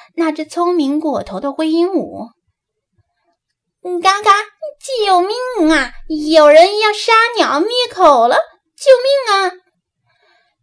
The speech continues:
理查德预感到危险的来临，不等他出来，就扑腾着翅膀，拼命地往楼下飞，试图逃过一劫。“嗯，嗯。”世华漫不经心地答应了几声，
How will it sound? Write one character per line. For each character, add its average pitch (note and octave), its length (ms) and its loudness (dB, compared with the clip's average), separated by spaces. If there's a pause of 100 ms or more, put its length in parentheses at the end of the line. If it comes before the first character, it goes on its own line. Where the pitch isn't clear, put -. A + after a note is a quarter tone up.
(120)
理 B3+ 180 -6
查 C4+ 280 -4
德 A#3 260 -2
预 C#4+ 220 -4
感 G3+ 260 -6
到 G3+ 160 -6
危 A3+ 240 -6
险 A3 160 -10
的 G3 80 -10
来 G3 220 -8
临， G3+ 260 -10 (420)
不 A#3 200 -2
等 G#3+ 180 -4
他 B3 140 -12
出 E4 240 -4
来， C4+ 240 -6 (280)
就 E4 80 -2
扑 F4 220 -4
腾 F#4 160 -4
着 E4 80 -4
翅 F4+ 280 -4
膀， F#3+ 220 -10 (220)
拼 F4+ 320 -4
命 F4 240 -6
地 - 80 -14 (300)
往 G#3+ 260 -4
楼 G3+ 180 -8
下 C#4 240 -12
飞， - 160 -16 (480)
试 A#3+ 220 -8
图 A3 260 -8 (140)
逃 D#3+ 260 -10
过 E4 160 -2
一 A#3 180 -8
劫。 E3+ 340 -18 (1300)
“嗯， G#4 120 -2
嗯。” G4 460 -4 (640)
世 G#4 260 -2
华 C4+ 260 -8
漫 F4+ 220 0
不 C4+ 80 -4
经 C#4 260 -6
心 C#4 160 -12
地 G#3+ 120 -8
答 A#3 240 -10
应 D#4+ 160 -4
了 A3+ 100 -8
几 F#3+ 240 -16
声， - 240 -12